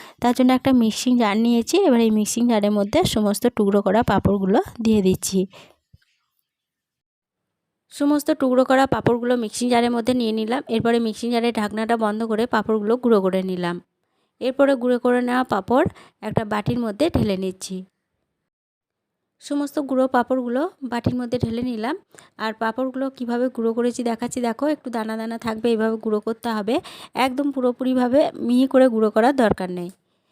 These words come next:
এবার এই গুঁড়ো করে নেওয়া পাঁপড় একটা সাইডে সরিয়ে রাখছি।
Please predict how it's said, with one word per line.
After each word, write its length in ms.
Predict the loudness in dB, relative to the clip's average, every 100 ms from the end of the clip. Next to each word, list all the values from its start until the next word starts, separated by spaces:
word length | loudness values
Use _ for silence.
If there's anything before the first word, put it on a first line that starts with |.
| _ _
এবার 200 | 0 2
এই 80 | 0
গুঁড়ো 280 | 0 -2 -2
করে 220 | -2 -2
নেওয়া 180 | -4 -2
পাঁপড় 340 | -2 0 -2
একটা 160 | -2 -4
সাইডে 300 | -4 -4 -4
সরিয়ে 280 | -4 -4
রাখছি। 380 | -2 -4 0 0